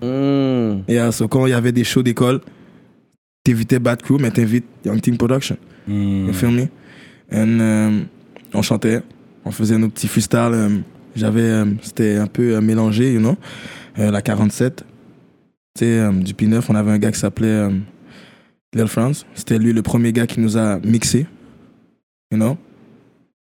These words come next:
Speaker 2: Shout out, il fait plus vraiment ça maintenant, euh, c'est un peu différent. Mais bon, je vais pas l'oublier.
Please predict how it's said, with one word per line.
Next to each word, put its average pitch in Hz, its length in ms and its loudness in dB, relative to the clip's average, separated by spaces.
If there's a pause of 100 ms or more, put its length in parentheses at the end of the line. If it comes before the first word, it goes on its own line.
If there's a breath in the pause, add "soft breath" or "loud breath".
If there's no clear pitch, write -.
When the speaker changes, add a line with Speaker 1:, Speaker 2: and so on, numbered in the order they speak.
(140)
Speaker 2:
Shout - 140 -4
out, 113 260 0
il 113 60 -4
fait - 120 -4
plus 113 120 -2
vraiment 110 220 2
ça 110 120 -2
maintenant, 110 340 2
euh, 107 140 2 (220)
c'est - 180 -8
un 101 80 0
peu 120 120 -2
différent. 107 460 -4 (220)
Mais 113 100 0
bon, 104 180 0 (300)
je 104 140 -8
vais 98 40 -2
pas 110 140 -2
l'oublier. 107 420 2